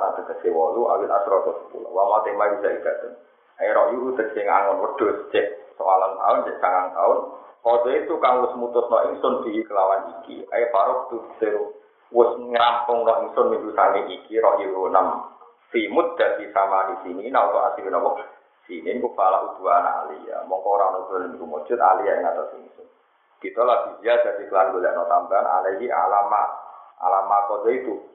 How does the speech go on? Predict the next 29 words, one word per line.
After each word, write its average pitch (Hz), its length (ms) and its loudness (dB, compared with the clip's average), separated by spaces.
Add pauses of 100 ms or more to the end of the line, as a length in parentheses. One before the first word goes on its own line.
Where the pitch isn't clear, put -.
(400)
Dari 92 240 -2
Nabi 98 320 0
Musa, 98 240 -2 (560)
perjanjiannya 120 560 0
kan 156 160 0
delapan 113 320 2
tahun 113 320 2
yang 107 160 -2
pokok, 117 560 2
bisa 113 240 4
disempurnakan 113 800 2 (800)
sepuluh 92 320 2
tahun. 85 240 0
Dari 120 160 0
Nabi 143 320 -2
Musa 143 240 4
yang 156 80 0
muni 180 160 -6
ngono, 160 400 0
sing 151 160 0
penting 160 320 0
salah 147 240 2
satu 135 320 2
saya 131 160 2
selesaikan, 131 560 2
berarti - 240 -2
saya 135 240 4
sudah 104 240 0
kelar, 123 240 4